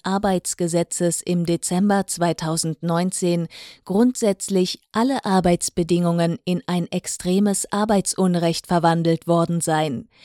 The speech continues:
Seit dieser Zeit gäbe es den Nullstunden-Arbeitsvertrag, Arbeit auf Abruf.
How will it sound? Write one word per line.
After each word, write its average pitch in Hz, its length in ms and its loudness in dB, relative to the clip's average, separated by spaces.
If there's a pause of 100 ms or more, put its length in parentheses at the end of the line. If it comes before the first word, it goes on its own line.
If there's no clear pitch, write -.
(300)
Seit 202 420 0
dieser 233 320 -2
Zeit 175 420 -2
gäbe 165 380 2
es 160 260 -2
den 165 300 0
Nullstunden-Arbeitsvertrag, 180 1800 0 (400)
Arbeit 165 500 -2
auf 190 260 -2
Abruf. 175 560 -2